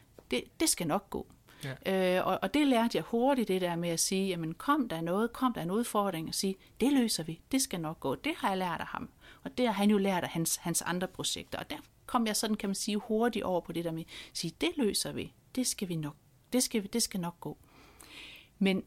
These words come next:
Speaker 1: men den bekymring, som, som holdt ved, og den holdt ved jo længe, længe indtil vi, vi virkelig kom i, kan man sige, det der hedder proof of concept, hvor man kunne se, "Jamen, vi har en
Speaker 2: Ja.
Speaker 1: god idé, der er kunder, der vil købe vores produkter, og,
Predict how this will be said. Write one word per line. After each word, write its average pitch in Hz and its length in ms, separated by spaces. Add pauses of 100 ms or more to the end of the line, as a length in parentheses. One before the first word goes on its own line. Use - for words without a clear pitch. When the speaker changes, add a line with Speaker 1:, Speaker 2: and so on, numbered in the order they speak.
Speaker 1:
men 196 200
den 269 200
bekymring, 226 480
som, - 340
som 165 280
holdt 160 340
ved, 226 240
og - 100
den 185 140
holdt 175 260
ved 208 140
jo 175 240 (260)
længe, 202 340
længe 180 260
indtil 180 320
vi, 160 120
vi 165 220
virkelig 175 400
kom 160 300
i, 156 480 (280)
kan 151 140
man 151 100
sige, 170 340
det 160 140
der - 80
hedder 165 220
proof 180 320
of 156 80
concept, 165 440
hvor 147 100
man 151 140
kunne 151 120
se, 160 260
"Jamen, 160 200
vi 156 60
har 202 220
en 208 60
Speaker 2:
Ja. 214 60
Speaker 1:
god 233 200
idé, 220 300 (440)
der 175 60
er 190 160
kunder, 226 340
der 208 120
vil 190 120
købe 214 280
vores 185 180
produkter, 196 460
og, 180 240